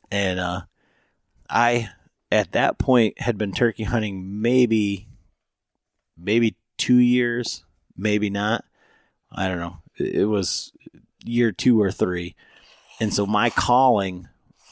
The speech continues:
was non-existent. And this is not on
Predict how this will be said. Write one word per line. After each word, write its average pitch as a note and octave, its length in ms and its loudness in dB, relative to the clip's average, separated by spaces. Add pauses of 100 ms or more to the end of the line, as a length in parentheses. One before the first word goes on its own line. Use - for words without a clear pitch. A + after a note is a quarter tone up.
(460)
was G#2+ 280 0
non-existent. G2 960 -2 (340)
And B2+ 200 2
this G3 120 4
is G3+ 140 0
not C#3 400 0 (120)
on A2 500 0